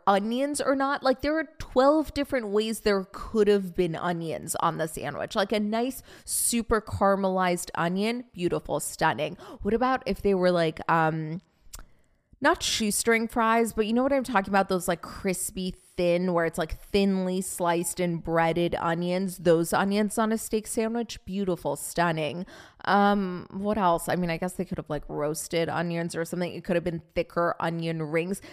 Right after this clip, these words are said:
There could have been raw onions. I mean, there are so many. I, I quite frankly would have liked to see multiple different types of onions on the sandwich. I'd like to see a little cheese. You know what? I fuck with the blue cheese and steak,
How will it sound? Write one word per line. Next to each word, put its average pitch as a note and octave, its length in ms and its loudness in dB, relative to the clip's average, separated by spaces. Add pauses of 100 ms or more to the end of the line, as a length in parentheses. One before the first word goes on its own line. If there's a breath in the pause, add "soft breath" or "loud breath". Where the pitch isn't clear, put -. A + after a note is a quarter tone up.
There A#3 120 4
could C4 120 2
have B3+ 80 4
been F#3+ 460 0
raw G3 540 6
onions. D#3 560 -2
I - 120 0
mean, A#3 120 -2
there A#3+ 120 2
are A#3+ 40 2
so B3+ 160 -2
many. B3+ 200 -2 (120)
I, D4 240 2 (180)
I C4 360 4
quite F#3+ 260 -6
frankly F#3+ 400 2
would G3+ 160 0
have G#3 140 -2
liked G3+ 240 -2
to A3+ 80 -4
see A3+ 320 -4 (240 loud breath)
multiple A3+ 580 4
different A3 400 0
types - 640 -4
of F#3 180 2
onions E3 760 -4
on E3 200 0
the E3 100 -4
sandwich. - 560 -6 (360 loud breath)
I'd G3+ 180 -2
like G3+ 160 2
to G3+ 100 -4
see G3 160 -4
a F#3 60 0
little F3+ 220 0
cheese. A#3 400 -6
You G#3+ 100 -8
know B3+ 80 -4
what? A3 360 -2 (260 loud breath)
I C4+ 80 2
fuck D#4+ 300 0
with A#3+ 140 2
the G3 100 0
blue E3+ 240 0
cheese D#3+ 320 -6
and D3+ 160 -6
steak, - 400 -4